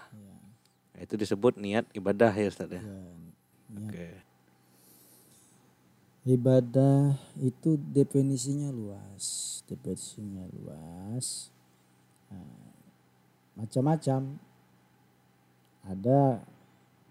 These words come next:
Speaker 1: ibadah itu sesuatu yang dikerjakan melalui tata cara rukun.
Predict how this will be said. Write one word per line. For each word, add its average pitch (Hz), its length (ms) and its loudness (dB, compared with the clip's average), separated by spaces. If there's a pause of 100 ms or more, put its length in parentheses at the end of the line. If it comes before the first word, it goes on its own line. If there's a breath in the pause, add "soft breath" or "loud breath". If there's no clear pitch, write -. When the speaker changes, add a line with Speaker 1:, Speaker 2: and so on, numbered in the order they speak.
(140)
Speaker 1:
ibadah 120 640 4 (480 soft breath)
itu 131 480 2 (1700)
sesuatu 123 1120 8
yang 113 240 8
dikerjakan 104 960 0 (960)
melalui 110 480 6
tata 107 400 0
cara 101 540 -2 (1120)
rukun. 113 480 6